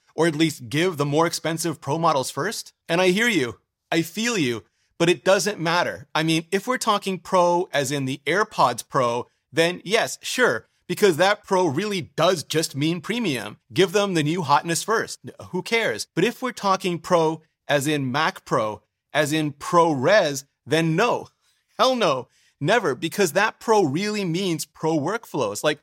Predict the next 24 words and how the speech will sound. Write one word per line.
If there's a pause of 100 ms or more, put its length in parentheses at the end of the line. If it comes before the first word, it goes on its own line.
(120)
we've
all
got
a
lot
of
stuff
to
do, (240)
heavy
workflow
stuff,
and
wireless
is
a
nice
to
have. (180)
We'll
take
it.
Super
convenient.